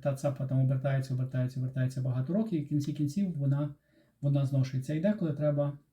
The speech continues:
е, робити ось такі речі. Як можна бачити, ось тут цапфа має також, е, деякі полосочки, якби.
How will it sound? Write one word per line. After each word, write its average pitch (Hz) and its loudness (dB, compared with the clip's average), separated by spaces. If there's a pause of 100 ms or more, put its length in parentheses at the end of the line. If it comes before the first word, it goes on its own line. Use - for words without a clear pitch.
(920)
е, 131 2
робити 151 0
ось 135 -2 (120)
такі 135 -4
речі. 131 2
Як - -8
можна 170 2
бачити, 180 4
ось 135 -2
тут 151 -4 (240)
цапфа 156 -4
має 135 2
також, 143 -6 (600)
е, 131 4
деякі 143 0 (240)
полосочки, 147 -2 (380)
якби. 156 -4